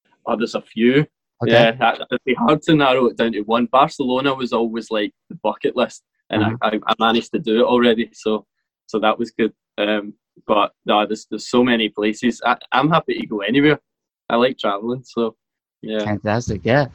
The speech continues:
Speaker 2: One thing that I love about you is that you're passionate, not just about your own skating, but you wanna help others. You want other people to pick up skating. You, you appreciate and you're an ambassador of the sport.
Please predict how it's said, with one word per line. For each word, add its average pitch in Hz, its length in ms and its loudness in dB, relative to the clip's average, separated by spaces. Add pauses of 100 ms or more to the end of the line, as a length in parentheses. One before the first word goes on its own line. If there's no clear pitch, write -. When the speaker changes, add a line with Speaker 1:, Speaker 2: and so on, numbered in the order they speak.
(240)
Speaker 2:
One 220 140 2
thing 214 160 2
that 156 200 2
I 131 100 2
love 135 180 0
about 123 260 0
you 127 140 2
is 117 80 -2
that 117 80 -4
you're 127 100 -2
passionate, 120 640 -2
not 175 200 0
just - 120 -6
about 120 460 0 (140)
your 127 180 0
own 123 160 2
skating, 110 480 -2
but 127 120 -2
you 220 100 2
wanna 208 160 2
help 170 180 0
others. - 340 -6
You 135 120 -4
want 165 160 -2
other 151 160 2
people 139 340 -6
to - 140 -10
pick - 200 -6
up 143 120 -2
skating. 123 500 -6
You, 110 140 -10 (100)
you 107 160 -8
appreciate 143 500 -2
and 120 120 0
you're 107 160 0
an 104 60 0
ambassador 120 540 -2
of 117 80 -4
the 110 80 -10
sport. 120 380 -2